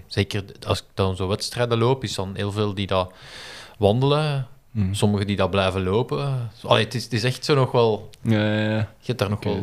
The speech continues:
Speaker 1: wel,
Speaker 2: zo.
Speaker 1: ja, moet zo wat zien, denk ik, wat u, wat u beste ligt. Ja, ik, ik kan niet wandelen, dus ik, eh, blijf altijd lopen, maar dat is niet
Speaker 2: Ja.
Speaker 1: altijd even
Speaker 2: Dat is vermoeiend, hè.
Speaker 1: <laughs> Ja.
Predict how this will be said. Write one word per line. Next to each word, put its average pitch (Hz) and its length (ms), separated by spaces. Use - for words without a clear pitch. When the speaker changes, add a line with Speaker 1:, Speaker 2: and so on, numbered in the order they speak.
Speaker 1:
wel, 120 120
Speaker 2:
zo. 110 80
Speaker 1:
ja, 110 240
moet 98 160
zo 98 100
wat 90 100
zien, 104 240
denk 117 160
ik, 117 120
wat 98 140
u, 98 180
wat 95 140
u 95 280
beste - 260
ligt. 95 280
Ja, 110 60
ik, 101 220
ik 110 80
kan 101 140
niet 98 120
wandelen, 95 380
dus 90 100
ik, 92 160
eh, 98 80
blijf 98 160
altijd 98 240
lopen, 98 320
maar 90 140
dat - 100
is 92 60
niet 101 100
Speaker 2:
Ja. 98 80
Speaker 1:
altijd 92 240
even 98 440
Speaker 2:
Dat - 720
is - 20
vermoeiend, 101 440
hè. - 300
Speaker 1:
<laughs> - 20
Ja. 123 320